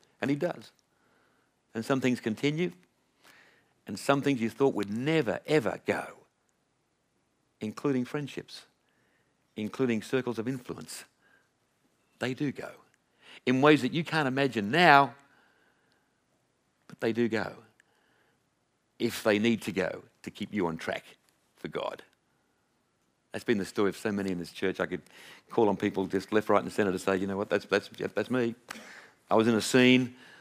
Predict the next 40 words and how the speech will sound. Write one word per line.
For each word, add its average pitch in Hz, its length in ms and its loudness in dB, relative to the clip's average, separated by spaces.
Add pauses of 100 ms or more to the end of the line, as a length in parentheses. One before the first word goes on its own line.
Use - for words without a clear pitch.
(220)
that 98 80 6
I 117 100 10
thought 120 140 8
I 113 60 10
could 101 160 4
never 117 220 8
do 117 140 8
without. 117 420 8 (360)
I - 60 -10
came 113 180 -2
to 104 60 0
Jesus 98 360 2
Christ, 113 360 4
and 95 160 -4 (160)
I, - 140 -4
I 107 60 -2
just 95 180 -6
never 101 100 0
want 104 80 2
to 95 40 -2
go 95 100 0
back 98 80 0
to 90 80 -6
that 92 80 -4
scene 104 200 0
again. 92 260 -6 (1160)
I 110 60 6
was 110 80 6
with 107 80 0
certain 117 260 2
people 123 320 4
whom 107 120 4
I 104 60 4
thought 113 180 4
I 110 40 10
would 101 180 4
need 120 340 6
for 104 100 0
my 110 160 6
journey. 117 480 4